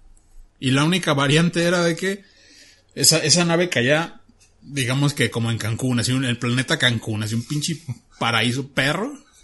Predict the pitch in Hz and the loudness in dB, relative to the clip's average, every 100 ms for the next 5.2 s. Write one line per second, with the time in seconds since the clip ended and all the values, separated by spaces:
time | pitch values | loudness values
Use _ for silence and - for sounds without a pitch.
0 | _ - 117 131 - 117 156 208 233 _ | _ -4 -2 -2 -2 -4 -2 -2 -2 _
1 | _ _ _ _ _ _ _ _ _ - | _ _ _ _ _ _ _ _ _ -20
2 | - 156 170 160 139 165 185 185 196 180 | -2 2 4 4 4 2 2 0 2 0
3 | 151 143 - 196 208 - - 147 160 175 | 0 -2 -2 0 0 -2 -2 2 2 2
4 | - 127 120 147 170 - 143 131 160 208 | -2 -2 0 -2 -4 -4 -4 -2 -2 -2
5 | 202 | -4